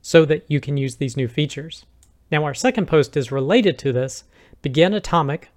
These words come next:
a better way to create functions in Postgres S Q L fourteen. This is from J cats oh five dot com, and he's talking about the same new feature. And again, he's showing here where, again, what functions typically did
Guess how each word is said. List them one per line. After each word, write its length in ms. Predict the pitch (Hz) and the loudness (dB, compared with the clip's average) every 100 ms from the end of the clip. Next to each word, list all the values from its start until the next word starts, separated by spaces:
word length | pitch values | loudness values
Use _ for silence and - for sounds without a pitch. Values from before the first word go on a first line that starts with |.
| - | -6
a 60 | |
better 240 | 131 165 160 | 2 4 4
way 200 | 156 147 | 2 0
to 160 | - | -2
create 320 | - 151 147 | -4 -2 -2
functions 460 | - 151 139 156 131 | -2 -6 -4 -4 -2
in 180 | 139 131 | -2 -4
Postgres 340 | - 151 - | -4 -4 -2
S 100 | 143 | -6
Q 160 | - 143 | -2 -4
L 80 | 127 | -2
fourteen. 640 | - 147 - 147 160 202 - _ | -4 -6 -4 -4 -4 -6 -10 _
This 100 | 147 | -6
is 140 | 175 151 | -4 -4
from 240 | 151 139 | -4 -4
J 120 | 123 | -2
cats 360 | 147 - 147 - | -4 -4 -8 -6
oh 100 | 139 | -6
five 320 | 117 139 135 | -4 -4 -4
dot 180 | 127 151 | -6 -4
com, 360 | 143 139 160 175 _ - _ | -2 0 -2 -8 _ -20 _
and 80 | 170 | 2
he's 120 | 170 | 4
talking 220 | 185 170 | 4 2
about 200 | 156 147 | 0 -2
the 80 | 131 | -2
same 240 | - 147 | 0 2
new 120 | 139 131 | 0 -4
feature. 540 | - 208 - 156 147 _ - - | -2 -2 -2 -10 -12 _ -20 0
And 100 | 170 | 2
again, 240 | 165 160 | 6 4
he's 320 | 160 185 196 175 | 4 0 0 0
showing 360 | - 175 156 | 2 2 2
here 520 | 131 240 196 151 165 - _ _ _ _ | 0 4 6 4 0 -6 _ _ _ _
where, 160 | 165 160 | 4 6
again, 540 | 139 156 160 156 139 | 6 6 6 2 -2
what 240 | 143 160 _ _ | -2 -2 _ _
functions 440 | 156 143 - 143 | 0 0 -2 -6
typically 400 | - 170 143 143 131 | 0 -2 0 -2 2
did 540 | 165 254 165 135 185 | 6 6 6 0 -10